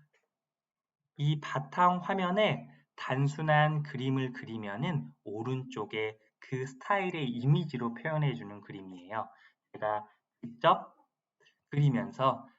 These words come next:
안내해 드리도록 하겠습니다. 먼저 그림을 시작하기 전에 아래쪽에 동의를 해 주셔야 돼요. 현재 이거는 무료로 사용되기 때문에요.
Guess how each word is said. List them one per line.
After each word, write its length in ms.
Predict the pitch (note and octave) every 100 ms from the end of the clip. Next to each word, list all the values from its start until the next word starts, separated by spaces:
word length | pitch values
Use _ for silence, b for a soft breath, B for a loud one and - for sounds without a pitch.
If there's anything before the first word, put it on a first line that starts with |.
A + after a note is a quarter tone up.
| _
안내해 420 | G2 G2+ G#2+ C3
드리도록 500 | B2 G2+ G2+ B2 -
하겠습니다. 580 | C3+ C#3 D3 - G#2 - b b _
먼저 400 | A#2+ C3 C#3+ D3
그림을 380 | F3+ F#3+ F#3 F3+
시작하기 500 | - A3 A3 F#3 D#3
전에 400 | B2 E3+ D#3 B B _ -
아래쪽에 840 | A#2 D3+ D3 - A2+ D3+ D#3 A2 - _
동의를 560 | - B2+ D3 D3+ C#3+ C#3+
해 100 | C#3+
주셔야 380 | D3 C3+ A#2
돼요. 520 | A2 G2 G2 G2+ G2+ - b b _
현재 480 | D3+ D3+ D3 C#3+ D3
이거는 400 | A#2 A#2 A#2 A#2
무료로 460 | G#2+ B2+ E3 E3+
사용되기 600 | D3+ D3 D3+ D3 A#2 A2+
때문에요. 680 | G2+ F#2+ F#2 G#2 D3 B2 B